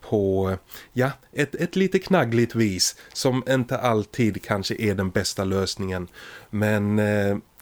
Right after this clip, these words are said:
att de har lagt så mycket tid på att få sagokänslan som möjligt.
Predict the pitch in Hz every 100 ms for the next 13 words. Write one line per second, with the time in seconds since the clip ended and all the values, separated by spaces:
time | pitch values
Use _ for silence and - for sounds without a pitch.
0 | - - - - 117 110 113 104 104 -
1 | - - - - 104 104 113 - - -
2 | 117 107 107 117 104 - 107 104 104 -
3 | 107 98 - 131 101 98 160 156 - 113
4 | 95 110 101 98 95 95